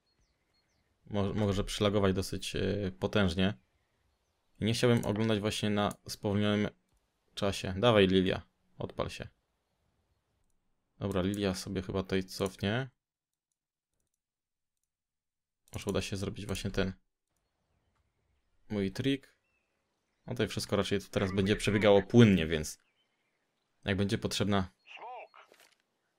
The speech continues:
prędkość dwa razy mniejsza, cztery razy mniejsza, no to wtedy sobie to odpalimy.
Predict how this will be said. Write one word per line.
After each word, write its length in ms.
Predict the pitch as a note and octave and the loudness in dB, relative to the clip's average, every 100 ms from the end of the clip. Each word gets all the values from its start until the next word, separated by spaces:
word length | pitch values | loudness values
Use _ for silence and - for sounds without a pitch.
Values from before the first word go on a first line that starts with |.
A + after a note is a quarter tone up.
| _ _ _ _ | _ _ _ _
prędkość 440 | - G#2 F#2+ G#2 F#2 | 2 2 2 -2 -2
dwa 180 | G2 G#2 | 4 6
razy 240 | G#2 G2 | 8 6
mniejsza, 380 | G2 F#2+ G2 G2 | 4 4 4 -2
cztery 260 | - G2+ | 0 2
razy 180 | G2 F#2 | 2 4
mniejsza, 300 | G2 F#2+ - | 2 2 2
no 120 | A#2 | 0
to 60 | A2 | -2
wtedy 200 | - F#2+ | -2 -2
sobie 220 | - F#2+ | -2 -4
to 100 | F#2+ | -2
odpalimy. 440 | F#2 - F2+ D2 | -2 0 0 -2